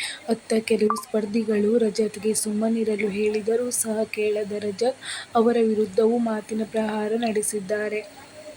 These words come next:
ಬಿಗ್ ಬಾಸ್ ಎಂದ ಮೇಲೆ ಗಲಾಟೆ, ಬೈದಾಟ, ಕಾದಾಟ ಸಾಮಾನ್ಯ ಎಂದುಕೊಂಡು ನೋಡುತ್ತಿರುವ ಪ್ರೇಕ್ಷಕರಿಗೆ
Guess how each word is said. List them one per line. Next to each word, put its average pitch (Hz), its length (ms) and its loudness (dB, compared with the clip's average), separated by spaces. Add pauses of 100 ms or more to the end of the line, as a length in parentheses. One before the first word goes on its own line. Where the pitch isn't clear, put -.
(1040)
ಬಿಗ್ 196 240 0
ಬಾಸ್ 247 280 6
ಎಂದ 240 240 4
ಮೇಲೆ 214 320 4
ಗಲಾಟೆ, 196 540 0
ಬೈದಾಟ, 190 600 2
ಕಾದಾಟ 190 580 -4
ಸಾಮಾನ್ಯ 202 680 0
ಎಂದುಕೊಂಡು 196 580 -4
ನೋಡುತ್ತಿರುವ 196 640 -4
ಪ್ರೇಕ್ಷಕರಿಗೆ 190 880 -4